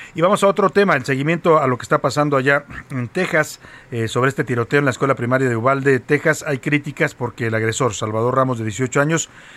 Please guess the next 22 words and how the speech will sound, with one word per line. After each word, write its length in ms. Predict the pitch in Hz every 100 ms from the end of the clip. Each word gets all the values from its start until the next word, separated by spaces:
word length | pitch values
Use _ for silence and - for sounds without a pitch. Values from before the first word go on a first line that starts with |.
| -
estuvo 420 | 117 156 160 170 180 - - _ _ _ _ -
cerca 420 | - 151 143 143
de 120 | 127
una 240 | 143 147 139
hora 300 | 147 110 - -
dentro 360 | 120 123 131 117
del 160 | 107
pla-, 220 | 104 107 - - 113
plantel 460 | 110 107 143 151 - - -
donde 240 | 120 113 113
mató 340 | 110 139 147
a 80 | 135
diecinueve 400 | 113 117 113 120
niños 260 | 123 123 110
y 40 |
dos 180 | 110 110
maestras. 360 | 113 101 113 110
Le 60 |
hemos 140 | 147 143
platicado 400 | 123 110 139 139
esta 180 | 135
situación, 540 | 113 107 117 123 170